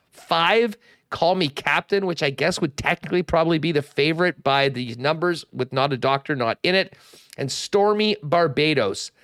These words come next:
number twelve. So again, there's no horse six. So one, two, three, four, five, seven, eight, or nine. Make your selection. Email it to Sherry G, S H E R I G at A S downs dot com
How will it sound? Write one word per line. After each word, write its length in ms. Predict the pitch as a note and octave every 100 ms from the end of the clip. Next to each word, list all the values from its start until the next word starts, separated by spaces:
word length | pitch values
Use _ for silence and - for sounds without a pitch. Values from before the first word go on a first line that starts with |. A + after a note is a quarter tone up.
| - _ -
number 380 | C3 D#3 D#3
twelve. 640 | C#3+ - - D3 A2+ G2 -
So 160 | - C#3+
again, 380 | C#3 D#3 D3+ -
there's 180 | A#2+ A#2+
no 380 | C#3+ F#3 G3+ - - -
horse 260 | - E3+ E3
six. 520 | - D#3+ D#3 - - - - _
So 180 | - C#3+
one, 320 | B2+ F#3 G3+
two, 240 | - F#3 E3+
three, 240 | - F3
four, 260 | D3+ E3+ D3+
five, 380 | - D3+ D3+
seven, 360 | - D#3+ D3 D3 -
eight, 160 | D3+ B2
or 100 | A#2
nine. 480 | B2+ D#3+ D#3+ D#3+ C3+ - _ _ _
Make 300 | C#3 E3+ D#3
your 260 | C#3+ E3 G#3
selection. 800 | G#3 G3+ E3+ E3 - E3 D#3 D3+ _
Email 420 | F3+ F#3+ F3+ E3 E3
it 160 | D#3
to 240 | - D#3+ C#3 _ -
Sherry 720 | - - - D#3+ D#3+ E3 D3 C3+
G, 380 | G#2+ D3 C#3+ -
S 220 | C#3 C#3 -
H 240 | C#3 C3 -
E 160 | C#3
R 220 | G#2 B2+ -
I 200 | B2+ A#2+
G 280 | G#2+ C3+ A#2+
at 120 | -
A 140 | B2
S 120 | B2
downs 320 | - B2 A2+ G#2+
dot 240 | G#2+ -
com 380 | - E3 D#3+